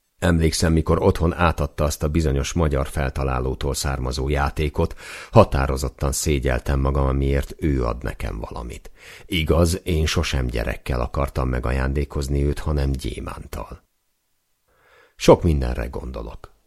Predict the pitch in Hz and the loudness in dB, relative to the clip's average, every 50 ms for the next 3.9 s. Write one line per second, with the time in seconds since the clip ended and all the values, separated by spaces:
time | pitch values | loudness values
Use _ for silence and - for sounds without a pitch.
0 | _ - - 92 101 92 95 95 92 90 90 - - 101 82 80 73 71 64 - | _ -2 4 6 6 8 8 8 8 6 4 4 4 2 4 2 2 0 -2 -4
1 | - 60 - - 60 57 - - - 62 60 - - - - - - - - - | -6 -8 -6 -6 -6 -6 -6 -6 -6 -6 -8 -8 -10 -10 -10 -12 -12 -12 -14 -20
2 | - - - - - 92 98 90 92 95 92 87 98 98 98 95 92 87 - 92 | -20 -20 -8 2 4 6 6 8 8 6 6 6 6 6 8 8 6 6 4 4
3 | 85 85 82 78 71 65 58 57 - - - - - - - - - | 4 4 2 2 2 0 -2 -4 -6 -8 -8 -6 -6 -6 -6 -10 -14